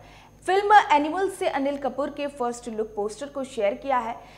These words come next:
इस पोस्टर में आप देख सकते हैं कि अनिल बेहतरीन लुक में नजर आ रहे हैं। इस पोस्टर के साथ ही तरण ने इस बात की जानकारी भी दी कि आने वाले अट्ठाईस सितंबर को सुबह दस बजे एनिमल का टीजर रिलीज कर दिया जाएगा।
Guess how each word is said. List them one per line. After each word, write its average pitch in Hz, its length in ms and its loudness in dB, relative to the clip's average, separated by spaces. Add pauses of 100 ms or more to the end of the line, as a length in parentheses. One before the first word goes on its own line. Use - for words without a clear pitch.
(120)
इस 285 120 0
पोस्टर 392 400 2
में 466 80 6
आप 403 140 12
देख 381 220 0
सकते 370 300 2
हैं 392 160 0
कि 381 80 2
अनिल 330 320 2
बेहतरीन 302 520 0
लुक 285 200 -6
में 285 120 0
नजर 254 380 0
आ 190 100 0
रहे 202 120 -8
हैं। 208 160 -8
इस 285 80 -12
पोस्टर 262 340 -6
के 277 180 -4
साथ 277 240 2
ही 277 200 -6 (360)
तरण 392 260 8
ने 403 120 0
इस 311 100 -2
बात 311 280 6
की 339 120 0
जानकारी 269 520 2
भी 277 120 -4
दी 277 220 -6
कि 320 120 -4
आने 247 220 2
वाले 247 320 0
अट्ठाईस 285 480 -4
सितंबर 247 380 -2
को 254 360 -2 (180)
सुबह 320 280 4
दस 311 280 2
बजे 208 380 -4
एनिमल 277 320 2
का 311 140 2
टीजर 247 480 -4
रिलीज 262 400 -2
कर 202 160 -6
दिया 202 240 -2
जाएगा। 202 500 -2